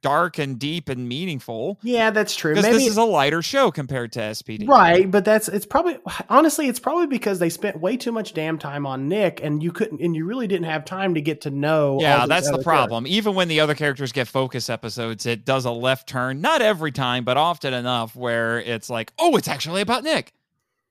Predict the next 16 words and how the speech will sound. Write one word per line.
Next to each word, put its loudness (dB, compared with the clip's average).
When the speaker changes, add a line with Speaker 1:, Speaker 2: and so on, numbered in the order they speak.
Speaker 1:
Can -2
it -2
Speaker 2:
Yeah. 2
Speaker 1:
not 2
be? 0
Speaker 2:
Can 6
it 2
not 8
be 2
about 4
Nick 0
this -6
time, -8
guys? -2
Come -6
on. -8